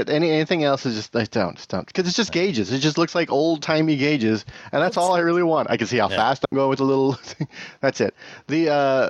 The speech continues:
Speaker 1: the display for the infotainment system, it can be a little weird figuring out where you're supposed to go. Like, the, the navigation is a little wonky 'cause, like, "Wait, well, how do I get back from this?" Like, if you, <laughs> if you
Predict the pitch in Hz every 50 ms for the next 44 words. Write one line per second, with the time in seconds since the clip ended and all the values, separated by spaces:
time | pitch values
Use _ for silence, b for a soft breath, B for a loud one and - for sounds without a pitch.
0 | - B B B B B - - 165 175 156 160 - - - 175 185 196 202 214
1 | 214 226 226 220 190 - - 156 156 151 139 135 127 135 139 147 151 - 170 147
2 | 156 160 165 165 170 160 - - 170 160 - - 160 147 143 143 B B B B
3 | B B B B B B B B B B _ _ _ - 156 - 220 190 214 214
4 | 202 185 180 190 190 175 160 147 135 120 120 123 123 127 131 151 160 180 185 190
5 | 185 - - 165 165 170 160 143 139 139 147 151 135 - 151 147 - - 135 117
6 | 120 117 120 135 160 165 - - _ _ _ _ _ - 131 123 - - 131 120
7 | 117 117 110 107 107 113 120 123 131 127 123 123 113 120 117 117 - 143 131 127
8 | 113 123 131 127 123 123 120 123 120 123 131 127 - 147 147 139 - 123 107 113
9 | 107 107 113 110 - 107 107 107 117 120 117 123 127 120 117 107 - 98 110 117
10 | - - 92 90 92 92 90 - - - - - - - 131 127 - - - 165
11 | 156 139 139 - 120 117 - - - - - - - - - - - 202 - -
12 | - 208